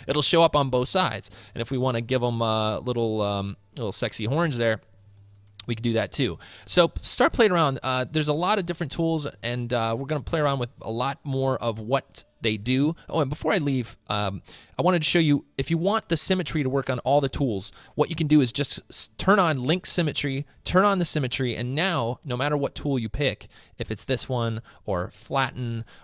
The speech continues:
or wax, uh, each tool will keep the symmetry shape. So this may come in handy if you're,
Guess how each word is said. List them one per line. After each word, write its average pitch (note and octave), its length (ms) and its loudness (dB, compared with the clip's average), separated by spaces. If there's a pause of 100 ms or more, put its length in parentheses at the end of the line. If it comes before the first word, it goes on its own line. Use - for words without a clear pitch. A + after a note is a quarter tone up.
(140)
or F#2 580 -2
wax, C#3+ 640 -2 (320)
uh, A2+ 240 -2
each F#3 240 -4
tool E3+ 320 2
will A#2 240 0
keep - 380 -6 (100)
the A#2+ 220 -4
symmetry B2 560 0
shape. - 360 -4
So - 140 -4
this C3+ 160 0
may D3 160 0
come B2+ 220 -6
in A2 80 -4
handy A2 320 -2
if G#2+ 120 -4
you're, G#2+ 180 0